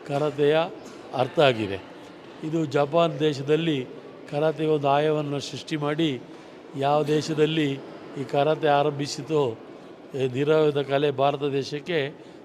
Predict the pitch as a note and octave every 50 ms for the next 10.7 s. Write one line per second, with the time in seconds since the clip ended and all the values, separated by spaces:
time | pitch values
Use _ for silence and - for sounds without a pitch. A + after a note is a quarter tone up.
0 | - - - C#3 C#3+ D#3 D3 B2+ C3 C#3 C#3+ D3 C#3+ D3 C#3 C#3 D3 C3 - D3
1 | C3+ B2+ C#3 C3+ C#3 D3 D3 E3 D3 B2+ C3+ C3+ - - - - - - - -
2 | B2 C3 C#3 D3 C#3+ - - D3 C#3+ C#3+ C3+ C3 B2 C3 C3+ C#3 C#3+ D3 C#3+ C#3
3 | B2+ C3 C3+ B2 B2+ B2 - - - A#2+ A2+ - - - - - - - - -
4 | - - C3+ A2+ C3 C#3+ D3+ D#3 D#3+ D#3 D#3 D3 D3 D#3+ E3 D#3 D3 D3+ D3+ C#3+
5 | - D#3+ D3+ C#3+ C#3 B2+ C#3 C#3 D3 D#3 C3+ D#3 D#3 D3+ D3 D3 D3+ C#3+ C3+ D3
6 | C#3 - - C#3+ C#3 D3 D#3 D3 D#3+ E3 D#3 D3 D3 E3 D#3+ - - - - -
7 | - - - - - - - - - D#3 C#3+ C#3 D#3+ D3+ E3 E3 E3 D#3+ D#3 D#3
8 | D3+ C3 D3 B2+ - C#3 C#3+ C3 D#3 D#3+ D3+ D3+ D#3 D#3+ C#3 D3+ C#3+ C3+ C#3 C#3
9 | C#3+ C#3 C#3 F3 E3+ D#3+ C#3+ D3 E3 - - - - - - - - - B2+ C3
10 | C#3+ C#3 F#3+ F#3 F#3+ G3 F#3+ F3+ E3+ - - - F#3 E3